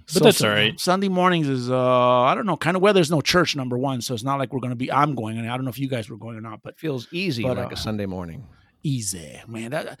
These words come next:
Speaker 2: see, if I had, if I had my, anyway,
Speaker 3: If you had
Speaker 2: this
Speaker 3: your,
Speaker 2: is,
Speaker 3: uh,
Speaker 2: <laughs> if I, if I, if I had my, my, my equipment ready, I would have zapped a little bit of that today.
Speaker 3: Okay.
Speaker 2: That's a great, that's a great song by the Commodores. Uh,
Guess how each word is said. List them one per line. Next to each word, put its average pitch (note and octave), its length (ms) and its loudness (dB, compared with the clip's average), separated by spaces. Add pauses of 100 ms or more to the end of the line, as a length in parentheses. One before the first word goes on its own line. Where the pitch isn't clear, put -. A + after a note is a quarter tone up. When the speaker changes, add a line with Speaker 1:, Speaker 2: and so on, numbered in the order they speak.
(100)
Speaker 2:
see, - 380 -2
if - 160 -8
I A#2+ 60 -8
had, B2+ 600 -8 (560)
if - 80 -8
I C3 60 -2
had D3 260 0
my, B2 380 -8
anyway, D#3+ 260 0
Speaker 3:
If B2 40 -2
you B2 40 0
had A#2 80 -2
Speaker 2:
this D3+ 200 -4
Speaker 3:
your, D#3 100 -12
Speaker 2:
is, A#2+ 80 -12
Speaker 3:
uh, C3+ 340 -2
Speaker 2:
<laughs> - 80 -12
if D3 220 -2
I, F#3+ 140 4
if C#3+ 120 -2
I, - 100 -4 (160)
if F3+ 200 0
I F#3 80 2
had A3+ 240 -2
my, G3 240 0
my, E3 400 -2
my D3+ 140 -2
equipment F#3 520 6
ready, F#3 320 4
I D3+ 60 6
would D3+ 120 2
have A#2+ 80 0
zapped D3 300 2
a C#3 60 -2
little C#3+ 180 0
bit B2 100 -2
of A#2+ 100 -4
that A#2+ 200 -4
today. G2 360 -14 (300)
Speaker 3:
Okay. G2+ 240 -18
Speaker 2:
That's F3+ 180 -2
a D#3 40 2
great, D3 220 0
that's F#3+ 180 0
a D#3+ 60 0
great C3 180 -4
song B2+ 240 -4
by A2+ 100 -4
the G#2 80 -4
Commodores. A#2+ 540 -12 (880)
Uh, E3+ 140 -2